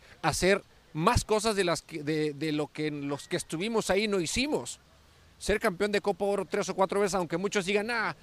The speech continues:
¿qué de caso tiene ganar la Copa Oro?". Pues bueno, es la federación en la que, confederación en la que estamos y es la que muchos de los jugadores... Eh, que no están en la selección quisieran estar en la selección y ganar una Copa Oro y ganar una Nation League y ganar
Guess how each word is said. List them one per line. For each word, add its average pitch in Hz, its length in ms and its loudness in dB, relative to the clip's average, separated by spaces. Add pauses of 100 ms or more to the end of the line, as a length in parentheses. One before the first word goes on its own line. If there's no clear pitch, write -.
(160)
¿qué 202 120 0
de 190 240 -2
caso 190 220 0
tiene 180 460 0
ganar 165 280 -2
la 185 100 0
Copa 180 220 2
Oro?". 160 260 6 (520)
Pues 120 120 -12
bueno, 208 260 6 (220)
es 185 140 0
la 226 120 6
federación 185 380 0
en 196 60 -2
la 170 80 0
que, 156 120 -4 (140)
confederación 156 460 2
en 196 60 0
la 175 80 0
que 156 100 -2
estamos 240 440 0 (400)
y 180 120 0
es 202 80 2
la 208 100 2
que 175 280 0
muchos 220 520 2
de 180 180 0
los 165 140 -2
jugadores... 175 480 2 (320)
Eh, 143 800 0
que 160 100 0
no 190 80 2
están 208 160 2
en 185 60 0
la 160 60 2
selección 160 420 0 (200)
quisieran 190 340 2
estar 196 160 0
en 196 40 2
la 175 60 4
selección 170 400 0
y 165 100 -4
ganar 156 220 0
una 165 120 0
Copa 160 280 0
Oro 202 260 4
y 190 80 4
ganar 160 240 2
una 160 160 0
Nation 156 260 -2
League 220 180 0
y 165 100 -6
ganar 170 340 0